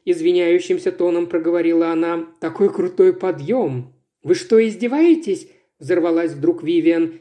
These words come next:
«Да говорите уже, что хотели, чёрт бы вас побрал!»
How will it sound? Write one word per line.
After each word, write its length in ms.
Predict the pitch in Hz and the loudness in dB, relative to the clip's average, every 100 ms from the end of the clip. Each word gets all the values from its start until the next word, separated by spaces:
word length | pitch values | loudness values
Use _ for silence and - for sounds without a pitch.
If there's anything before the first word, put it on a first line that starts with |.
| - | -4
«Да 100 | 196 | -2
говорите 540 | 233 240 262 320 320 | 0 0 4 2 2
уже, 380 | 240 175 196 196 | -2 -2 -2 -4
что 220 | - 214 | -2 -2
хотели, 600 | 208 220 214 233 208 180 | -2 -4 -4 0 0 2
чёрт 380 | 180 - 202 180 | -2 0 0 2
бы 140 | 156 196 | 0 0
вас 180 | 202 | -2
побрал!» 580 | - 190 190 190 190 208 | -6 -6 -4 -2 -4 -6